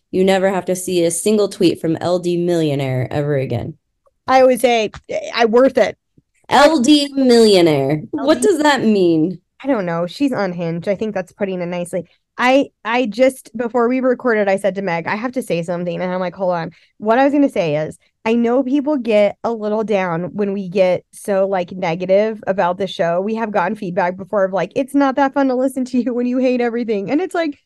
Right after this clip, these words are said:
Speaker 2: "That's fair." This happens every reunion, though. I think they just make them too long. And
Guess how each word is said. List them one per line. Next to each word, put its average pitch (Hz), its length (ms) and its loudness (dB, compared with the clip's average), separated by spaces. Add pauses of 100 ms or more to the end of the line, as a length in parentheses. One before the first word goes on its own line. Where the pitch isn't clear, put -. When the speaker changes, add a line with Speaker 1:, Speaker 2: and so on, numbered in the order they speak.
(140)
Speaker 2:
"That's 605 320 -2
fair." 185 440 2 (480)
This 285 260 0
happens 453 480 0 (100)
every 226 400 0
reunion, 185 560 -2
though. 160 200 -6
I 240 100 2
think 277 260 4
they 330 140 0
just 302 240 -4
make 277 220 0
them 254 240 -2
too 262 360 0
long. 226 520 0 (280)
And 262 220 0